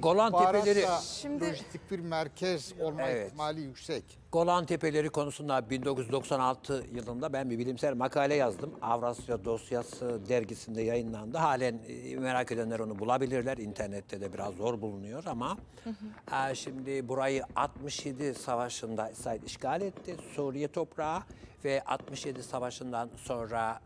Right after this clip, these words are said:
Speaker 1: işte iki tane ülkeyle, Mısır'la, Ürdün'le barış anlaşması yaptı. Hukuken şu an İsrail hem Suriye ile savaş halinde, hukuki bakımdan bir barış anlaşması olmadığı için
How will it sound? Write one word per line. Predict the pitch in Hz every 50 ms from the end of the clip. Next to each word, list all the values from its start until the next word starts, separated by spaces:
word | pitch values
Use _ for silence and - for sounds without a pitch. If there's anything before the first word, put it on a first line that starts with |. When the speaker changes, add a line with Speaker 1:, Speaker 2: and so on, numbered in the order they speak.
| -
Speaker 1:
işte | 113 113 - - - 104 104
iki | - - -
tane | - 117 117 120
ülkeyle, | 110 107 101 - - 110 104 95 101 98 117 - - - - - - - - - -
Mısır'la, | 127 120 - - 113 104 98 110 107 113 110
Ürdün'le | 113 113 110 101 107 104 104 98 -
barış | 101 107 113 113 -
anlaşması | 110 107 107 107 - - 120 117 - - 139
yaptı. | 131 127 127 - - - 170 151 -
Hukuken | 135 - - 214 208 160 - 120 104 117 147 156 139
şu | 127 - - 131
an | 123 120 120 120 120 117 - - - - - - - - -
İsrail | - - - - 113 113 120 117 113 120 117 - - - - - - - - - - -
hem | - 139 143 135 123
Suriye | - - 131 127 135 139 135 127
ile | 120 120 113
savaş | 117 - 123 113 120 135 - -
halinde, | 147 143 147 151 151 - 147 175 202 220 -
hukuki | - 123 - 139 117 - 135 110
bakımdan | 110 104 - 110 113 113 110 107
bir | 107 95
barış | 117 120 120 - 131
anlaşması | 117 120 117 - - 123 120 113 - 127
olmadığı | 135 170 196 165 135 104 107 98
için | 90 - -